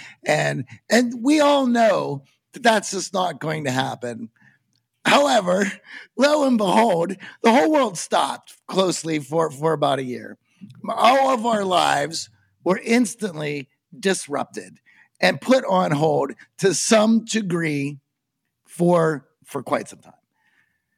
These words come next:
So you have the opportunity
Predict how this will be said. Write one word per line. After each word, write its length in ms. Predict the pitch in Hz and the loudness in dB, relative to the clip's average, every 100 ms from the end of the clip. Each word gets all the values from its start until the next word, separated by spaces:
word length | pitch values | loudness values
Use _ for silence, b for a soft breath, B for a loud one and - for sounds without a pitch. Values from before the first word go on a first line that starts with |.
| _ - | _ -8
So 460 | - 285 156 101 - _ _ _ - | 0 2 2 -4 -20 _ _ _ -8
you 220 | 143 196 | 2 4
have 380 | 180 190 240 269 | 4 4 4 2
the 140 | 254 254 | 0 0
opportunity 1080 | 240 226 170 220 269 233 143 113 135 147 | 0 -2 0 2 2 2 -4 -10 -12 -16